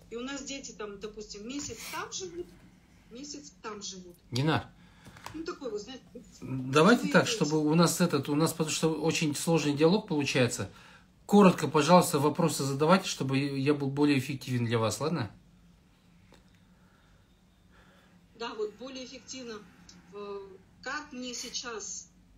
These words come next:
Speaker 1: наладить максимальные отношения с дочерью, хотя я вижу, что она мне и доверяет, и всё, чтобы вот, э, э,
Speaker 2: Во-,
Speaker 1: не знаю, как-то
Speaker 2: всё. Давай вот так,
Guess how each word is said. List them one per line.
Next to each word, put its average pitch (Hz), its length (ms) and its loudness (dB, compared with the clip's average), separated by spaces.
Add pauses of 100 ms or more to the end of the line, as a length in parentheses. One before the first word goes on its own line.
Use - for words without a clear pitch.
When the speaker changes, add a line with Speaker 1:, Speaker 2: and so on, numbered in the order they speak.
(600)
Speaker 1:
наладить 247 600 -12
максимальные - 680 -10 (140)
отношения 202 500 -10
с - 40 -20
дочерью, 220 500 -12
хотя 214 220 -10
я 226 160 -4
вижу, 233 240 -10
что 214 200 -10
она 208 140 -10
мне 196 200 -12
и 220 180 -16
доверяет, 226 640 -8
и - 20 -18
всё, 254 260 -14
чтобы 208 600 -10
вот, 202 240 -16
э, 190 180 -16 (1900)
э, 208 240 -16 (2000)
Speaker 2:
Во-, - 180 -4
Speaker 1:
не - 80 -12
знаю, - 380 -10
как-то - 140 -8
Speaker 2:
всё. 131 160 -8 (420)
Давай 165 300 10
вот 139 80 4
так, 123 160 4